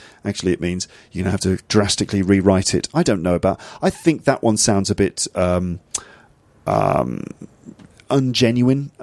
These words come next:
Um, disingenuous. I think that sounds a little disingenuous. "I only have a few minor complaints." That sounds like a bit of a evil boss, I think. Uh, thanks very much for the, uh, ah, Thompson, thank you very much for the report, which you left on my desk. Um,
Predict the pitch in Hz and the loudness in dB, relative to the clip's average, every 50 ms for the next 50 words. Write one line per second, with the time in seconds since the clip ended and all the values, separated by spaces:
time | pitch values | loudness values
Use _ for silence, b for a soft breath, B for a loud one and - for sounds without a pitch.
0 | - - - 117 113 113 113 113 110 110 110 110 110 b b b b b b b | -16 -6 -2 0 2 4 4 2 2 0 -4 -4 -8 b b b b b b b
1 | b b _ _ 151 147 - - 147 143 123 - 147 135 127 123 110 95 92 90 | b b _ _ 0 0 2 2 0 0 0 0 0 2 2 4 4 4 4 2
2 | - - - - - - - - 110 - 120 - - 113 - - 120 110 104 107 | 0 0 0 0 -2 -4 -6 -8 -2 -2 0 0 0 -2 0 2 2 2 2 2
3 | 107 107 101 107 101 95 - 117 110 - 104 104 98 110 101 98 98 95 95 - | 2 2 0 0 -4 0 0 0 0 0 -2 0 2 2 2 4 4 2 2 2
4 | - B B B B B B B 120 123 131 135 135 127 135 120 123 - - - | 0 B B B B B B B 0 2 2 4 2 2 0 0 -2 -4 -2 -2
5 | 127 117 113 113 110 110 104 104 - - 107 104 87 95 107 98 95 - - - | 0 2 2 2 2 2 0 0 -2 -4 -6 -6 -2 -2 -2 -2 -2 -2 -2 -4
6 | - B B B B B B B 160 165 147 - - 156 143 135 117 123 123 120 | -4 B B B B B B B -2 -2 0 0 0 2 2 2 2 2 2 2
7 | 110 113 113 107 98 104 95 B B B B B B B 143 131 117 104 101 90 | 2 2 2 4 4 2 0 B B B B B B B 0 2 4 2 2 4
8 | - 90 87 85 - - - - - - 101 - - 98 85 73 - - - B | 4 2 2 2 0 0 0 0 0 0 -2 0 2 0 0 0 -4 -10 -12 B
9 | B B B B B B B 175 185 202 190 - 233 247 220 - - 196 185 170 | B B B B B B B 0 0 0 2 0 0 0 0 0 2 2 2 2
10 | 156 131 - - - 147 135 123 123 120 110 104 101 - B B B B B B | 2 0 -2 0 0 2 4 4 4 4 4 2 0 -2 B B B B B B
11 | B B B B 165 190 190 170 135 107 104 - - 175 156 147 - - 98 85 | B B B B 0 2 4 4 2 2 0 0 -2 -2 -2 -4 -4 -4 -4 -4
12 | 80 113 110 104 - 117 107 104 98 - - - - _ _ - 113 107 104 104 | -4 -4 -4 -2 0 2 2 2 0 -2 -8 -16 -20 _ _ 0 0 2 2 0
13 | - - - 110 101 95 98 101 - - - 156 156 95 - - - - 117 - | -2 0 0 2 2 4 2 0 0 0 0 0 0 0 -4 -8 -8 -8 -8 -2
14 | - 120 120 123 120 - 117 113 113 110 - 117 127 - - - - - - 120 | 0 0 0 0 0 0 0 0 2 2 2 0 0 0 -6 -8 -10 -8 -4 -2
15 | 110 107 107 110 | -2 -2 -2 -4